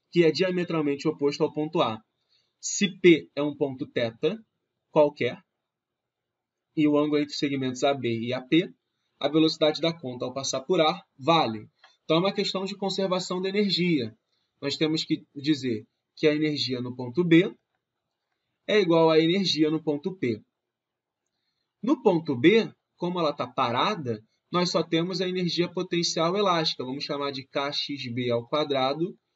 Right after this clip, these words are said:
sobre dois. Já no ponto P, nós vamos ter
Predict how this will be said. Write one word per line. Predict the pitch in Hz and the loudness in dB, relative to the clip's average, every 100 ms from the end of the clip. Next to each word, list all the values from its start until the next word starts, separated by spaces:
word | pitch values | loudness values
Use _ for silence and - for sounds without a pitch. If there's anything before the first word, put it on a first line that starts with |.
| _ - | _ -20
sobre | - 175 156 170 | -2 4 4 4
dois. | 175 151 131 - - - _ _ _ _ _ _ _ - | 4 4 4 -6 -14 -20 _ _ _ _ _ _ _ -4
Já | - 226 | 2 2
no | 349 226 | 2 0
ponto | 190 170 151 123 | 0 -2 -4 2
P, | 170 254 247 - _ _ _ _ | 4 4 -2 -14 _ _ _ _
nós | 190 175 | -2 0
vamos | 196 190 - | 0 -2 0
ter | - 139 113 | 0 0 -2